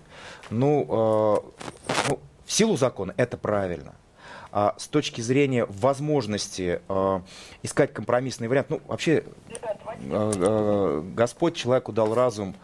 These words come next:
и, а, дар речи для того, чтобы человек договаривался, то логичнее всё-таки было, а, разбить на два этапа. Первое.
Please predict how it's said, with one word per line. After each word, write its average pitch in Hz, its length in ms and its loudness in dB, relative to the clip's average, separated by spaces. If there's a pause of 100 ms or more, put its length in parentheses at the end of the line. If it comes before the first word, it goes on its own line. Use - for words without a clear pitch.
(300)
и, 107 400 4
а, 107 100 2
дар 117 220 4
речи 143 260 -4
для 98 120 -6
того, 127 160 2
чтобы - 160 -14
человек 110 260 -2
договаривался, 98 720 -2 (640)
то 135 260 2 (260)
логичнее 131 440 0
всё-таки - 300 -4
было, 104 380 2 (360)
а, 98 240 -2
разбить 113 320 0
на 113 140 0
два 101 240 2
этапа. - 320 -8 (200)
Первое. 104 380 2